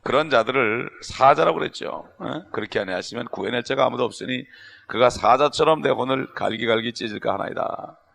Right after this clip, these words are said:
사자 그러면은, 아, 신구약을 보게 되면은 우리가 그 답을 얻을 수 있죠.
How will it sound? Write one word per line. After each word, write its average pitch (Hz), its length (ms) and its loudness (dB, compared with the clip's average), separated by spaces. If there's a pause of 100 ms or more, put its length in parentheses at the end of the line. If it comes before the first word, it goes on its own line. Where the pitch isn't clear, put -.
(380)
사자 127 600 4
그러면은, 123 580 -4 (460)
아, - 300 -6 (500)
신구약을 143 560 2
보게 113 160 0
되면은 107 320 -4
우리가 95 300 -6
그 98 100 -8 (100)
답을 113 280 2
얻을 110 180 -2
수 - 140 -14
있죠. - 440 -12